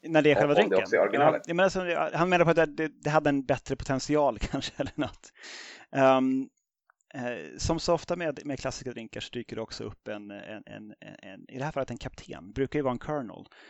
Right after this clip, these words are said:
Speaker 1: eh, som väl är överste på svenska, men här är en kapten. Och det, Embury menar på att den här drinken uppfanns, eh, av en vän i Paris <laughs> som råkade vara kapten.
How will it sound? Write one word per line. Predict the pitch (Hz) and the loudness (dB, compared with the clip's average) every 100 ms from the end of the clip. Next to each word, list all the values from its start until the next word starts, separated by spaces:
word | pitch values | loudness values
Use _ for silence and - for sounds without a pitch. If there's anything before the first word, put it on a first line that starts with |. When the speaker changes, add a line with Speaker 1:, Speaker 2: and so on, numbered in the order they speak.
| - _ - _ _ - | -20 _ -20 _ _ -18
Speaker 1:
eh, | 113 107 101 98 101 107 | -12 -8 -8 -10 -14 -16
som | - 117 | -16 -16
väl | 104 110 | -10 -8
är | 104 | -6
överste | 127 139 117 110 - | -2 -2 -2 -6 -10
på | 101 | -14
svenska, | 110 - 107 | -14 -12 -12
men | 107 | -10
här | 120 127 | -6 -4
är | 117 | -4
en | 107 110 | -8 -12
kapten. | - 120 - 147 92 92 | -12 -12 -12 -12 -10 -12
Och | - | -8
det, | 131 131 123 117 _ _ _ | -4 -2 -2 -4 _ _ _
Embury | 131 139 139 131 123 123 - _ - | -6 -4 -2 0 0 -2 -8 _ -12
menar | 120 110 | -8 -8
på | - 113 | -6 -8
att | - - - | -8 -18 -14
den | 107 | -12
här | |
drinken | - 135 131 127 | -6 -6 -6 -8
uppfanns, | 123 - 156 127 - - - _ - | -10 -4 -4 -4 -8 -10 -12 _ -20
eh, | 110 - - - _ _ _ - | -16 -16 -18 -20 _ _ _ -4
av | 127 | -2
en | 139 139 | 0 0
vän | 175 107 104 101 | 0 0 -6 -10
i | 123 | -8
Paris | - 156 101 113 - - - - | -6 -6 -4 -4 -4 -4 -8 -8
<laughs> | 139 - | -6 -6
som | - 139 | -4 -4
råkade | 131 151 - 143 | -2 -2 -2 -4
vara | 139 143 160 | 0 0 0
kapten. | - - - - 104 | -4 -10 -10 -14 -14